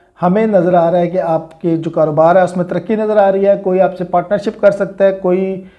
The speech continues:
बैरून मुल्क से आपकी इमदाद कर सकता है, लेकिन जो भी हो जाए लिख पढ़त लाजमी कर लीजिएगा ताकि बाद में आपको किसी किस्म का मसला दिखाई ना दे।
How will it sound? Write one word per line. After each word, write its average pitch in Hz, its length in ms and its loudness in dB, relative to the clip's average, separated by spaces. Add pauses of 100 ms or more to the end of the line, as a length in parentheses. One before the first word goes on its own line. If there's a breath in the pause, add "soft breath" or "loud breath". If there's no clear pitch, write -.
(200 loud breath)
बैरून 170 380 2
मुल्क 214 260 0
से 208 80 2
आपकी 202 200 2
इमदाद 170 320 2
कर 208 140 0
सकता 185 360 -2
है, 180 80 4
लेकिन 165 300 -2
जो 175 180 2
भी 202 120 -2
हो 185 140 2
जाए 160 240 0
लिख 180 340 0 (120)
पढ़त 160 280 -2
लाजमी 160 440 -2
कर 180 280 -4
लीजिएगा 147 760 -2 (440 loud breath)
ताकि 156 220 -6
बाद 156 280 -2
में 160 100 -4
आपको 147 240 -6
किसी 160 280 -10
किस्म 156 320 -8
का 202 400 -6
मसला 156 380 -4
दिखाई 151 460 -6 (260)
ना 143 240 -6
दे। 135 460 -2